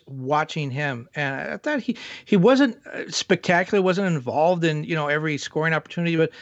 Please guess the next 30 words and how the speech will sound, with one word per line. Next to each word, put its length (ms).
he 140
was 240
working 280
really 240
hard. 240
I 20
thought 160
he 60
had 100
a 20
high 140
work 300
rate. 180
I 60
thought 240
he 40
was 120
pretty 200
effective. 540
Um, 500
uh, 220
I 120
don't 80
know. 120
I 60
thought 180
he 80
had 100
a, 60
uh, 140